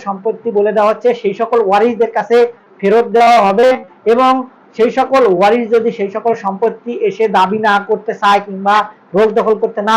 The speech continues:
চায়, তাহলে সেই সকল ওয়ারিশকে আপনাকে সম্পত্তি হস্তান্তরযোগ্য লিগ্যাল ডকুমেন্ট তৈরি করে দিতে হবে। Otherwise সেই সকল সম্পত্তি সরকার অ্যাকোয়ার করে খাস তালিকাভুক্ত করে দিতে পারে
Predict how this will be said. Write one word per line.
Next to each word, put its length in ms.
চায়, 180
তাহলে 300
সেই 260
সকল 200
ওয়ারিশকে 480
আপনাকে 340
সম্পত্তি 580
হস্তান্তরযোগ্য 760
লিগ্যাল 220
ডকুমেন্ট 420
তৈরি 260
করে 200
দিতে 200
হবে। 180
Otherwise 580
সেই 220
সকল 180
সম্পত্তি 400
সরকার 340
অ্যাকোয়ার 460
করে 140
খাস 200
তালিকাভুক্ত 480
করে 220
দিতে 160
পারে 240